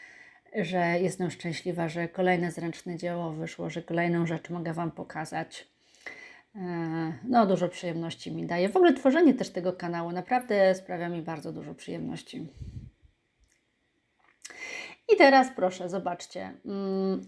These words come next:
tutaj jak sobie mam, o, komin taki w formie golfu, tutaj w ogóle nie widać, nie? Który to jest, gdzie jest, e, z której strony było łączenie. Naprawdę wprawne oko tylko to zobaczy, dostrzeże. No i teraz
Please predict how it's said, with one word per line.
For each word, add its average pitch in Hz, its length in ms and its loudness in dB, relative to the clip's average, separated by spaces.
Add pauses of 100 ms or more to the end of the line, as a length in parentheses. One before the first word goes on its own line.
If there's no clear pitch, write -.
tutaj 254 240 6
jak 196 140 0
sobie 185 400 2
mam, 185 340 0 (100)
o, 180 180 -4 (320)
komin 180 360 -2
taki 180 320 -6
w 170 60 -12
formie 175 440 -2
golfu, 214 440 2
tutaj 180 280 -4
w 175 80 -4
ogóle 185 220 4
nie 175 180 0
widać, 165 400 -4
nie? 202 240 -2
Który 180 340 -2
to 180 180 -2
jest, 170 380 -6 (520)
gdzie 190 140 2
jest, 175 340 0
e, 175 360 -2
z 175 80 -12
której 180 200 2
strony 175 300 -2
było 165 280 0
łączenie. 180 800 2 (320)
Naprawdę 185 460 2
wprawne 185 520 0
oko 180 240 -2
tylko 175 300 -10
to 170 140 -8
zobaczy, 170 460 -6
dostrzeże. 190 720 2 (560)
No 466 100 -2
i 539 180 4
teraz 440 420 6